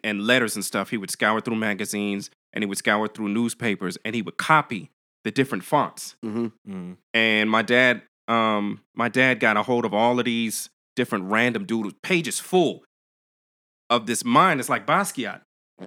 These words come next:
Speaker 1: And he put it in this big frame.
Speaker 2: So crazy. I was thinking about that.
Speaker 1: Yeah.
Speaker 2: <laughs>
Speaker 1: He put it in this big frame and he had it in the house. And I remember I would just stare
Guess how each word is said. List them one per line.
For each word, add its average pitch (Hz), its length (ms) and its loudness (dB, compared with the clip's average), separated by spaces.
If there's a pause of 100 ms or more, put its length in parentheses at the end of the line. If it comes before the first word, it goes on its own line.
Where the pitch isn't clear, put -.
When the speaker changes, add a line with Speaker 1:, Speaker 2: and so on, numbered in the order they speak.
(340)
Speaker 1:
And 120 80 -4
he 120 60 -2
put 175 220 -2
it 160 60 -4
in 143 100 -4
this 139 160 -6
big 156 240 -10
frame. 131 260 -4
Speaker 2:
So 131 80 -4
crazy. 120 380 -6
I 104 40 -4
was 95 120 -12
thinking 101 240 -10
about 90 220 -12
that. 90 180 -10 (100)
Speaker 1:
Yeah. 131 300 0 (360)
Speaker 2:
<laughs> - 400 -4
Speaker 1:
He 139 60 2
put 185 200 2
it 185 100 2
in 165 80 -2
this 147 140 -2
big 156 220 -4
frame 127 400 -4
and 113 80 -6
he 113 60 -8
had 123 160 -4
it 113 80 -4
in 110 80 -8
the 107 60 -8
house. 104 320 -8
And - 80 -14
I 127 80 -6
remember 127 360 -8
I 110 60 -6
would 110 140 -6
just - 340 -10 (320)
stare - 680 -4